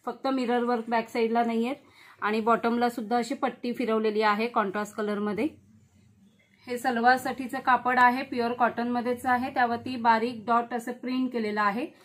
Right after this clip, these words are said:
आणि शिफॉनमध्ये दुपट्टा येईल, फुल साईज दुपट्टा आहे.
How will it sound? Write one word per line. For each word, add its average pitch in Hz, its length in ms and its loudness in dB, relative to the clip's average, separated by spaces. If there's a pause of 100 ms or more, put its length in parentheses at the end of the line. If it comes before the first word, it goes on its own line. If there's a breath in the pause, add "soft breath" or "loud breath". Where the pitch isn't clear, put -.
(220 loud breath)
आणि 220 180 -4
शिफॉनमध्ये 247 680 -4
दुपट्टा 233 480 -6
येईल, 254 200 -2 (100)
फुल 294 140 -2
साईज 262 340 -6
दुपट्टा 226 400 -4
आहे. 202 280 -2